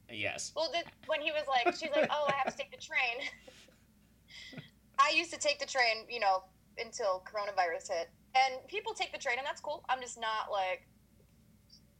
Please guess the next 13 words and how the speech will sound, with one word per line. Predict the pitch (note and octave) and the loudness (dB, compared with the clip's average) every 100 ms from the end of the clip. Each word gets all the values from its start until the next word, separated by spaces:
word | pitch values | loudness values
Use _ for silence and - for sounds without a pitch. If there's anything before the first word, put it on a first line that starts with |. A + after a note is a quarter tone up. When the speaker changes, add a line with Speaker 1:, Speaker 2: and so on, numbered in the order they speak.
| - | -10
Speaker 2:
doing | G#3 F3 F3 F3 | -4 -2 0 0
it | E3+ - | -2 -6
now, | F#3+ E3 D#3+ F3 - | -2 0 0 -4 -14
just | A3 | -14
'cause | B3+ | 0
I, | B3+ B3 - - - | 0 0 -8 -20 -4
driving's | D4+ C4+ A3 | 0 0 -2
whatever. | F3 D3 C#3 E3+ G#3+ | -2 -2 -2 -6 -10
There's | G3+ | -4
not | A3 G#3+ | -2 0
that | F#3+ | -2
much | E3+ | -4
traffic. | - - - - | -6 -6 -6 -8